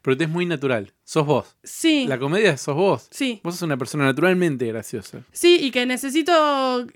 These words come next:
Speaker 2: que, que la gente se, necesito que estemos todos relajados, que esto no parezca muy serio,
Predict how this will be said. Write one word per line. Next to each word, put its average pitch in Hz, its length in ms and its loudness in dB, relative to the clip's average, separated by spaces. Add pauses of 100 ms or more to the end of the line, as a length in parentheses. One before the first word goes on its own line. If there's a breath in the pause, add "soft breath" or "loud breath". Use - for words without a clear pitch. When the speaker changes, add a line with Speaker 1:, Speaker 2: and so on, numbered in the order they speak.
(120)
Speaker 2:
que, 226 240 -4 (240)
que 214 480 -2 (220)
la 226 160 -14
gente 247 280 -12
se, - 220 -16
necesito 262 460 -6
que 233 400 -2
estemos 254 360 -8
todos 269 160 -4
relajados, 247 640 -2
que - 100 -18
esto 247 140 -6
no 233 120 -6
parezca 226 300 -4
muy 214 160 -8
serio, 240 720 -2